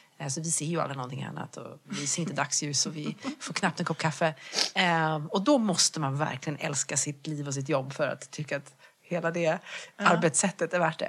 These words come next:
Speaker 1: Men
Speaker 2: Men
Speaker 1: som
Speaker 2: hur är
Speaker 1: sagt
Speaker 2: det? Är det liksom, gillar du, det, det, hur, hur upplever du, eh, de dagarna eller de,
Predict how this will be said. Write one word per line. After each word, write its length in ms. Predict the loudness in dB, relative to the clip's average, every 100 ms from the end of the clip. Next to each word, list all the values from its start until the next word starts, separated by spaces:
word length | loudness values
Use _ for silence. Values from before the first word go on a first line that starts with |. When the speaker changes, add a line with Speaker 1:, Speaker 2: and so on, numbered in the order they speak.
| 2
Speaker 1:
Men 80 | 4
Speaker 2:
Men 60 |
Speaker 1:
som 100 | 6
Speaker 2:
hur 60 | 6
är 160 | 4
Speaker 1:
sagt 120 | 2 0
Speaker 2:
det? 220 | 0 2
Är 40 |
det 160 | 4 4
liksom, 460 | 2 -2 -2 -2
gillar 300 | 0 2 2
du, 380 | 0 -2 -4 -10 -10
det, 420 | -12 -6 0 0
det, 120 | 0 0
hur, 240 | 4 4
hur 140 | 4 2
upplever 520 | 0 2 4 4 4
du, 360 | 2 2 2 -4
eh, 640 | -6 -6 -4 -2 -4 -6
de 300 | -2 0 2
dagarna 440 | 2 2 2 -2
eller 160 | -4 -4
de, 140 | -2